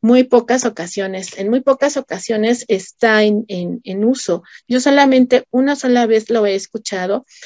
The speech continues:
y créanme que se crea una atmósfera muy peculiar,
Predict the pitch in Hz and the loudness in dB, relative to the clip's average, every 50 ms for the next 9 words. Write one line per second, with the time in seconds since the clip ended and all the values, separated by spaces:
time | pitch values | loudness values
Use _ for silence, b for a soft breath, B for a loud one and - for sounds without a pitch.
0 | B B B 220 220 214 247 240 233 240 247 269 262 269 - 233 - - 202 208 | B B B -4 2 4 4 6 6 6 4 2 2 0 -2 -4 -2 -2 -4 -2
1 | 220 214 220 226 233 240 240 247 247 254 254 - 202 190 - 208 202 202 214 208 | 0 2 2 4 4 4 2 2 2 2 0 -2 -4 -4 -4 -4 -4 -4 -4 -6
2 | - - 233 220 226 226 220 208 208 214 214 - 247 247 - - 208 202 196 190 | -4 -2 0 0 2 2 0 0 0 -2 -2 -2 -4 -2 2 2 2 4 4 2
3 | 196 208 | 2 0